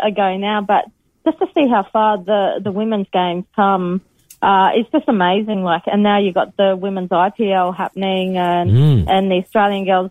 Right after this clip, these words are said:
Speaker 1: just won the T twenty World Cup as well. So, like, women's cricket's really taken off, like,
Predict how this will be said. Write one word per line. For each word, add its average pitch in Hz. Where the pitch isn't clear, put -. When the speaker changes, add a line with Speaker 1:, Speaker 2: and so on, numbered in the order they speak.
Speaker 1:
just 208
won 196
the 185
T 185
twenty 190
World 175
Cup 175
as 185
well. 202
So, 214
like, 220
women's 294
cricket's -
really 202
taken 196
off, 185
like, 180